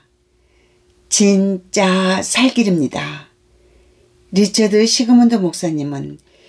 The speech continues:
미국 아이오와에서 출생했다. 일곱 살이 되던 해에 제코 목사님의 초청으로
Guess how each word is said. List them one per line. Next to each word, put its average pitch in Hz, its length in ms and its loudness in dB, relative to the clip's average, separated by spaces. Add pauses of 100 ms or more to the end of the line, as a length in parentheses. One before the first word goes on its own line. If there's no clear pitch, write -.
(240)
미국 170 720 2
아이오와에서 185 880 2
출생했다. 185 1000 -8 (920)
일곱 214 320 2
살이 220 240 2
되던 208 320 0
해에 143 500 -4 (400)
제코 196 380 -2
목사님의 202 540 0
초청으로 143 760 -2